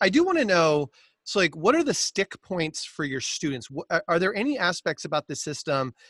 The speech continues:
You know, we talked about sort of the, <laughs> you know, the, the tr-, real troubled children. But for the, for those who are, like, you know, you know, we, we both have very good students. We have, we have, uh, we have students who are good at school, who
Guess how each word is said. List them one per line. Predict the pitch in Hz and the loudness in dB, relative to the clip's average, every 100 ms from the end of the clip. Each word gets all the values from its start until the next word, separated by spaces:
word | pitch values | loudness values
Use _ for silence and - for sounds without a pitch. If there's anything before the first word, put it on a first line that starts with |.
| _ 185 | _ 0
You | |
know, | 175 | 2
we | 180 | 2
talked | - 226 - | 0 0 2
about | 202 175 | 2 2
sort | 180 170 | 2 0
of | 156 | 2
the, | 156 151 139 135 120 _ _ _ _ - - - | 2 2 2 0 -6 _ _ _ _ -20 -10 -2
<laughs> | 208 170 | -2 0
you | 151 | 0
know, | 143 | 0
the, | 160 - - | -2 -4 -2
the | 196 | 0
tr-, | - 214 | -2 -2
real | 180 208 170 | 4 4 4
troubled | - 156 151 139 | -2 0 0 -2
children. | - 131 123 117 | -4 -6 -6 -2
But | 170 | 0
for | - | 2
the, | 185 185 - - | 0 0 -4 -12
for | 233 | -4
those | 247 370 | -2 2
who | 330 254 | 4 6
are, | 180 | 6
like, | 165 151 135 - _ _ _ | 6 4 2 -10 _ _ _
you | 247 | -2
know, | 170 202 _ - - _ _ _ | 0 -2 _ -20 -20 _ _ _
you | 185 | -4
know, | 170 | 0
we, | 156 190 | 2 2
we | 190 180 | 2 2
both | 156 170 | 4 4
have | 156 151 127 | 4 2 4
very | 139 135 | 2 2
good | 120 127 | 0 -6
students. | - 120 110 - | -6 -10 -6 0
We | |
have, | 151 - - - | 0 -2 -8 0
we | 190 | 4
have, | 190 165 135 - | 6 6 4 -2
uh, | 139 127 - | 0 0 2
we | 180 | 2
have | 180 | 2
students | - 175 160 143 | 2 -2 -2 -2
who | 147 135 135 | -2 -2 -4
are | 120 | 0
good | 185 | 0
at | 214 | 0
school, | - 156 151 151 - - _ | -2 2 2 2 -4 -20 _
who | 139 | -10